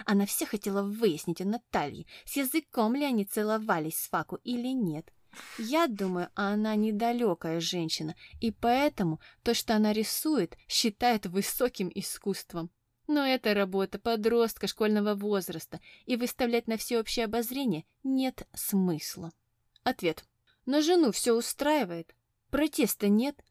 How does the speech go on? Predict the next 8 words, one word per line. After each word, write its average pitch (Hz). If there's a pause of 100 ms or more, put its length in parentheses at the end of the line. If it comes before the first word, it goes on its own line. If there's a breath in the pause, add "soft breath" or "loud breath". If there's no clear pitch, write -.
(120)
Сплошная 320
безмятежность, 202
умиротворённость. 185 (360 loud breath)
Она 214
следует 185
написанному 175 (100)
кем-то 208
сценарию, 196